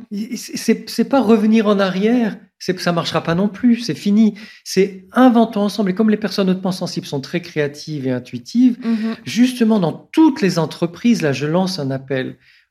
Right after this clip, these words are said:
Speaker 1: aux managers, aux responsables, aux chefs, euh, féminines et masculins d'entreprise, chefs, euh, et chefs d'entreprise,
Speaker 2: Mhm.
Speaker 1: de, de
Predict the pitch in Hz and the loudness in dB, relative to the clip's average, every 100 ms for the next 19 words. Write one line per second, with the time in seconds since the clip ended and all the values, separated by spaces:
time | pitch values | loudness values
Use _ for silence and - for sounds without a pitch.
0 | - 127 135 147 143 127 139 143 139 139 | -10 -6 -2 -2 -2 -2 0 0 0 -4
1 | - _ 127 120 139 - 143 135 - 135 | -16 _ -8 -4 -4 -6 -8 -6 -6 -4
2 | 131 127 190 127 - - - 147 - - | -4 -6 -10 -8 -8 -6 -2 -2 -4 -18
3 | _ 135 131 127 117 117 _ - 131 131 | _ -10 -8 -10 -12 -16 _ -6 -4 -4
4 | 131 131 120 120 117 120 117 - 123 123 | -4 -6 -8 -8 -8 -8 -10 -10 -8 -8
5 | 117 120 117 120 - 180 208 - - - | -8 -10 -8 -10 -2 0 0 -4 -18 -4
6 | 151 143 - 139 123 - 143 127 127 - | -2 -2 0 0 0 0 0 0 -4 -4
7 | 131 - 180 233 - 226 214 220 226 120 | -8 -4 -2 -2 -4 -8 -6 -6 -10 -12
8 | - - 147 - 151 143 143 143 - | -10 -6 -6 -8 -6 0 0 0 -4